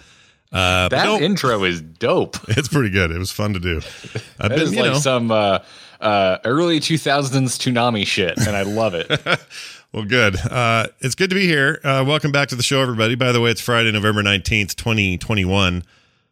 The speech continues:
Speaker 1: Uh, we hope you've all done your homework. Just kidding. We're gonna talk about, uh, Final Fantasy fourteen today,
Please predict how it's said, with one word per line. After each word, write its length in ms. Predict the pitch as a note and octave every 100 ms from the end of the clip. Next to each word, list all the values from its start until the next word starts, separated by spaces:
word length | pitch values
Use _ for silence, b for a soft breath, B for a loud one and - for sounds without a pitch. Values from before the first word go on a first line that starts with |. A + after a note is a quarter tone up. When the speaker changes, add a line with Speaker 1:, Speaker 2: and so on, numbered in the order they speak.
| b
Speaker 1:
Uh, 320 | - D#2 D#2+ D#2
we 140 | F2
hope 220 | E2+ G2 G2
you've 140 | F#2
all 220 | F2+ F2
done 160 | F2 F2+
your 100 | D#2+
homework. 320 | F#2+ E2 D#2
Just 180 | - -
kidding. 220 | E2+ D#2+
We're 80 | D#2+
gonna 160 | F2+
talk 240 | D#2+ F2+ E2+
about, 320 | E2+ D#2+ -
uh, 80 | D#2+
Final 260 | - F2+
Fantasy 320 | D#2+ G#2+ E2 F#2
fourteen 460 | F2+ E2 - G#2
today, 400 | F#2 D#2+ D#2 D#2